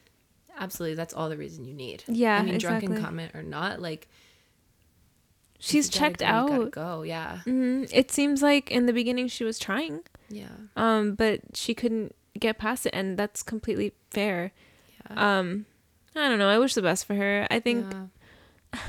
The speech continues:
Speaker 2: <sighs> I don't think your soulmate hurts you in ways like this,
Speaker 1: Yeah.
Speaker 2: honestly. Like, it's hard to believe that your soulmate would do that to you.
Speaker 1: It's so
Speaker 2: If you
Speaker 1: tough.
Speaker 2: believe in soulmates, I don't know.
Speaker 1: It's so
Speaker 2: <laughs>
Speaker 1: tough. Like,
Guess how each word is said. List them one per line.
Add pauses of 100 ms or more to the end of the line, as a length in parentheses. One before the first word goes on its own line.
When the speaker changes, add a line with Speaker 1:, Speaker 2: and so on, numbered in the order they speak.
(180)
Speaker 2:
<sighs>
I
don't
think (540)
your
soulmate
hurts
you
in
ways
like
this, (460)
Speaker 1:
Yeah.
Speaker 2:
honestly. (460)
Like,
it's
hard
to
believe
that (840)
your
soulmate
would
do
that (240)
to
you. (240)
Speaker 1:
It's
so
Speaker 2:
If
you
Speaker 1:
tough.
Speaker 2:
believe
in
soulmates,
I
don't
know. (500)
Speaker 1:
It's
so
Speaker 2:
<laughs>
Speaker 1:
tough.
Like,